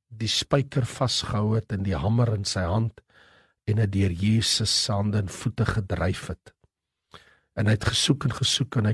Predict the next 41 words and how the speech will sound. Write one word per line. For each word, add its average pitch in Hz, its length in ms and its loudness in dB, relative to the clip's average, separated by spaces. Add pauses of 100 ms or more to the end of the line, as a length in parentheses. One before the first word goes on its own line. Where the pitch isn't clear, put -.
kon 123 180 2
nooit 123 300 2
kry 101 300 0
nie, 98 160 0
en 92 80 -2
uiteindelik 120 720 0
toe 113 100 -2
kyk - 260 0
hy 120 60 2
na 107 140 2
sy - 140 0
eie 123 280 2
hand. 92 380 -2 (1040)
En 110 80 -2
toe 110 120 4
hy - 20 4
so - 160 2
na 135 80 6
sy - 140 2
eie 123 160 6
hand 110 200 4
kyk, 113 220 0
toe 117 100 -4
besef 113 380 -2
hy, 127 80 0
maar 113 320 -2 (840)
die 117 140 6
hand 117 260 4
kon 117 200 0
so - 320 4
gelyk 87 480 -4
het. - 340 -20 (460)
Lyk 135 200 6
soos - 200 -6
die 113 160 -4
hand. - 340 -12 (560)
En - 100 -6
toe - 120 -2
skilder - 600 2
hy 69 220 -2 (720)
sy - 240 -2